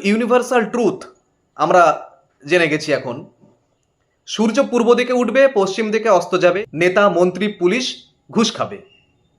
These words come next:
হিমালয় ভারতবর্ষের উত্তর দিকেই থাকবে, শ্রীলঙ্কা ভারতবর্ষের দক্ষিণ দিকেই থাকবে,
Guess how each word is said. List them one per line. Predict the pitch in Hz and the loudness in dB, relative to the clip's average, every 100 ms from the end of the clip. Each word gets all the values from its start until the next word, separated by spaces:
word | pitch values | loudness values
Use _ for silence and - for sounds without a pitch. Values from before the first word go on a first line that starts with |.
| _ _ _ _ - | _ _ _ _ -4
হিমালয় | 185 214 220 226 | 2 4 4 4
ভারতবর্ষের | 170 196 202 208 208 | 2 2 0 0 0
উত্তর | 180 170 - 180 | 0 -2 -4 -2
দিকেই | 208 220 | 0 0
থাকবে, | 208 208 196 240 | 0 -2 2 2
শ্রীলঙ্কা | 233 165 175 180 196 | 2 2 2 2 2
ভারতবর্ষের | 165 170 170 185 180 | 2 2 2 0 0
দক্ষিণ | 147 160 - 196 | -2 -4 -4 -8
দিকেই | 196 220 208 | -4 -2 0
থাকবে, | 208 208 240 | -2 0 -2